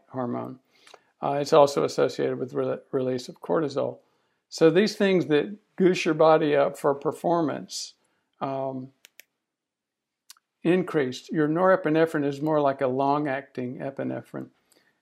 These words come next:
and it was significantly increased during day three of fasting,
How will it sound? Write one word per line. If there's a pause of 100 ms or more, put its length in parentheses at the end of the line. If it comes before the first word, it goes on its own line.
(100)
and
it
was
significantly
increased
during
day
three
of
fasting,